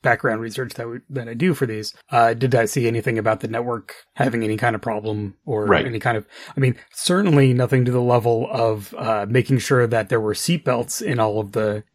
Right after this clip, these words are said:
Speaker 2: Right.
Speaker 1: <laughs> in all of the cars from, uh, our last episode.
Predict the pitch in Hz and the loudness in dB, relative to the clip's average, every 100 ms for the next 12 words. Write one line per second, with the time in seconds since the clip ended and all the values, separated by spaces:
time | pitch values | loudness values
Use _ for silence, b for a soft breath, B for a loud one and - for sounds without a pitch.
0 | - 139 110 - 87 - - 160 202 202 | 2 4 4 -2 -2 -2 0 0 6 6
1 | 185 151 139 139 - 143 123 120 - 127 | 6 4 2 0 -2 -4 -4 -6 -6 -8
2 | 104 B B B B - 110 110 123 110 | -8 B B B B -6 -4 -4 -6 0
3 | 117 117 - 113 139 - 113 | 2 2 -2 -8 -10 -10 -14